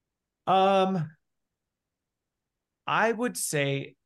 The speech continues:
realistically, everybody should have, you should be playing around with Chat G P T right now.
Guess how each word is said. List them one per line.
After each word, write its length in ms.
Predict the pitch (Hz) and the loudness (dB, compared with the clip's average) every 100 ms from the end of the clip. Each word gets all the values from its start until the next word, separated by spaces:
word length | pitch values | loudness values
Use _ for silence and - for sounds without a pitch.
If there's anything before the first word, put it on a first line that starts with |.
| - | -18
realistically, 1200 | 120 127 190 226 190 160 156 151 139 123 117 - _ _ _ | -14 -6 -2 2 4 2 0 -6 -6 -8 -8 -14 _ _ _
everybody 560 | 170 196 247 208 214 160 | -8 -4 -2 0 0 0
should 380 | - - 143 123 | -2 -2 -2 -2
have, 320 | 117 120 117 - | -4 -4 -4 -10
you 180 | 160 202 | -6 -2
should 340 | 208 - 262 | -2 0 -2
be 140 | 214 175 | -2 -6
playing 340 | - 160 151 | -2 0 0
around 340 | 131 117 117 113 | -2 -2 -4 -8
with 140 | 110 | -12
Chat 340 | - 113 107 | -10 -6 -8
G 140 | - 113 | -8 -14
P 160 | 110 | -14
T 200 | 104 101 101 | -16 -16 -14
right 200 | 98 95 | -14 -14
now. 240 | 107 110 | -16 -18